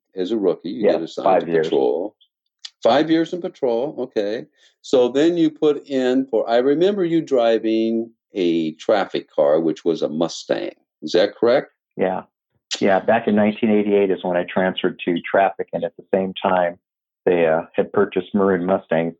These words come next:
Speaker 2: kind of similar to the idea of the step program that you're involved in when you had the orange seventy-eight Plymouth.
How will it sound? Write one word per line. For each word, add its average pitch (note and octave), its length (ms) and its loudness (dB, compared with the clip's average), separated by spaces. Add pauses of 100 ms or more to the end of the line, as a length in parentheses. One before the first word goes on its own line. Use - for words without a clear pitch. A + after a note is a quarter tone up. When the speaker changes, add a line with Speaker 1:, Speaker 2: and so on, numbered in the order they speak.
(120)
Speaker 2:
kind F#2 180 0
of F2 60 -4 (120)
similar G2 260 2
to - 120 -6
the F2 160 0
idea F2 380 2
of D#2+ 80 -6
the E2 280 -4 (560)
step - 280 0
program F2 420 2
that D#2+ 160 -2
you're G2+ 160 2
involved E2+ 360 0
in E2+ 120 0
when E2 120 -2
you D#2+ 60 -2
had E2+ 160 0
the E2+ 80 -2
orange F2 420 0
seventy-eight E2+ 500 0
Plymouth. E2+ 320 -2